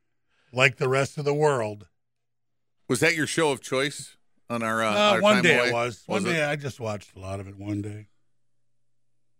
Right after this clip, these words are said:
Speaker 1: So he got started on his, uh, criminal career back in twenty fifteen, probably before that, but he was arrested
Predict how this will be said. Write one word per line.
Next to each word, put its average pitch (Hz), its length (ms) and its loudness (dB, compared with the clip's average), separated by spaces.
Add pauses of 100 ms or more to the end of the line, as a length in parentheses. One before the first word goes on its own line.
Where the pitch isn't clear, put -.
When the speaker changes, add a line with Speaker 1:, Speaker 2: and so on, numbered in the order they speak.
(1400)
Speaker 1:
So 135 260 2
he 147 140 2
got 170 220 0
started 156 380 0
on 127 140 2
his, 127 240 0
uh, 117 140 2
criminal 139 360 0
career 117 260 0
back 113 280 0
in 110 80 -6
twenty 123 280 -4
fifteen, 113 640 0 (340)
probably 175 300 -2
before 131 440 -2
that, 101 280 -12
but 104 100 -20
he 104 80 -18
was 104 240 -18
arrested 107 500 -6